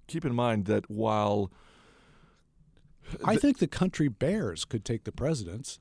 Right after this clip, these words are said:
Speaker 1: No way. The country bears? Are you kidding me?
Speaker 2: They're bears.
Speaker 1: But there's only a
Speaker 2: There's
Speaker 1: f-
Speaker 2: only one president that could take a bear.
Speaker 1: Um,
Speaker 2: Teddy Roosevelt.
Speaker 1: Teddy Roosevelt?
Speaker 2: Teddy Roosevelt.
Speaker 1: What about Abraham Lincoln, vampire hunter?
Speaker 2: Again,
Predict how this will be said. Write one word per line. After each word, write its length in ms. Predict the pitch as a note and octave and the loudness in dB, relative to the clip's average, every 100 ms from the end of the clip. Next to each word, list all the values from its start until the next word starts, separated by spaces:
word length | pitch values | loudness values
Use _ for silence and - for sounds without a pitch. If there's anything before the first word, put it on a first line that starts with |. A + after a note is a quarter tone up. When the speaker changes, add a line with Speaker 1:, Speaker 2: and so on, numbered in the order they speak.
| _ | _
Speaker 1:
No 160 | E3+ E3+ | -6 -4
way. 400 | G#2 F#2 F2 D#2 - - | -4 -4 -8 -12 -16 -14
The 80 | - | -12
country 340 | - G3 A3 E3 | -6 -4 -4 -4
bears? 520 | - A2 D#3+ G#3 C#3 | -2 -2 0 0 -2
Are 40 | |
you 120 | A2 - | -2 -4
kidding 280 | - C#3+ G#3 | -4 -4 -2
me? 120 | B3+ | 0
Speaker 2:
They're 140 | A3+ | 0
bears. 880 | F#3 - B3 C#4+ D4+ B3+ B2+ F#2+ - - - - - _ - - - | 0 2 8 10 10 10 6 0 -8 -10 -16 -20 -20 _ -20 -18 -6
Speaker 1:
But 100 | E3+ | 0
there's 180 | G3 F#3 | 2 2
only 200 | A3 A#3 | 0 4
a 20 | |
Speaker 2:
There's 140 | F3+ D#3 | 6 8
Speaker 1:
f- 60 | C4 | 10
Speaker 2:
only 160 | A#3+ | 8
one 260 | C#3 D#3 E3 | 8 6 4
president 520 | - C#3 A#2+ G#2+ G#2 | 4 4 2 -2 -6
that 100 | G#2+ | -4
could 180 | B2 - | -4 -2
take 180 | B2 - | -4 -4
a 40 | |
bear. 400 | F2 G2+ E2+ - _ _ _ _ _ - - _ _ _ _ _ - | -6 -8 -8 -16 _ _ _ _ _ -20 -20 _ _ _ _ _ -14
Speaker 1:
Um, 720 | F#2+ F2+ F2 F2 F2 F2 F2+ - _ _ _ _ _ _ | -8 -6 -4 -6 -6 -6 -10 -14 _ _ _ _ _ _
Speaker 2:
Teddy 200 | - F#2+ | -8 -6
Roosevelt. 400 | E2+ E2+ E2+ E2+ - - | -8 -12 -14 -18 -16 -6
Speaker 1:
Teddy 160 | A2+ | -4
Roosevelt? 320 | G2 G2+ B2 | -4 -6 -8
Speaker 2:
Teddy 160 | G#2+ E2 | -10 -12
Roosevelt. 360 | E2 E2+ G#2 A#2 | -14 -16 -10 -4
Speaker 1:
What 100 | G#2+ | -2
about 220 | G#2+ G#2 | 0 0
Abraham 400 | G#2 G2+ G2 F#2+ | 0 -2 -4 -4
Lincoln, 340 | G2+ F#2 F#2+ | -4 -4 -6
vampire 420 | F2 F#2 - E2+ E2 | -4 -6 -6 -10 -8
hunter? 320 | E2+ E2 D#2 _ _ _ _ _ _ _ _ - - _ _ _ | -10 -12 -16 _ _ _ _ _ _ _ _ -20 -20 _ _ _
Speaker 2:
Again, 340 | G2 G#2 F2 | -10 -8 -8